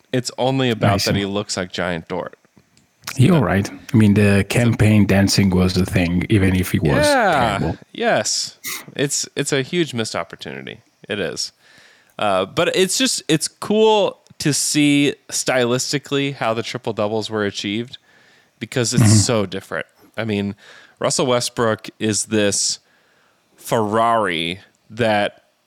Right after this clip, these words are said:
Speaker 1: you, you just take a cinder block and you just drop it on the gas pedal. And that's how he got his triple doubles. It was just pedal to the metal, driving,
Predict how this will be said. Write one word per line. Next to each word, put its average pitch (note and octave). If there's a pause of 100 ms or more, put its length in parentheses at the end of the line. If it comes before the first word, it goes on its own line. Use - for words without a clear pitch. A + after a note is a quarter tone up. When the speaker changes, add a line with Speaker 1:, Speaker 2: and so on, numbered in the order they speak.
(300)
Speaker 1:
you, A#2+
you B2+
just B2
take C#3+
a A#2
cinder A#2+
block G#2+
and G#2
you F#2+
just G2 (240)
drop A2
it G#2 (520)
on F#2+ (340)
the G#2+
gas F2+
pedal. C#2+ (220)
And A2
that's G#2
how G#2
he G2+
got F2
his G2
triple -
doubles. -
It F#2
was G2+
just -
pedal C3
to -
the A2+
metal, F#2+ (540)
driving, A2+